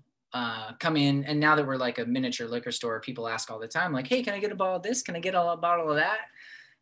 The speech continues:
The answer is fuck no. Uh, and the reason is because there's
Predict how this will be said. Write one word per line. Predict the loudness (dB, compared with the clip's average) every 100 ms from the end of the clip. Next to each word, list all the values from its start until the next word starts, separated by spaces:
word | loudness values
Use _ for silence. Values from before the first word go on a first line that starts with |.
| -4
The | -2
answer | 0 2
is | 0 0
fuck | 0 0 -2
no. | -10 -10 -16 _ _ _ -4
Uh, | 0 2 2 0
and | 2 4
the | 4
reason | 2 0 0 2
is | 2 2
because | -2 -2 -2
there's | -2 -4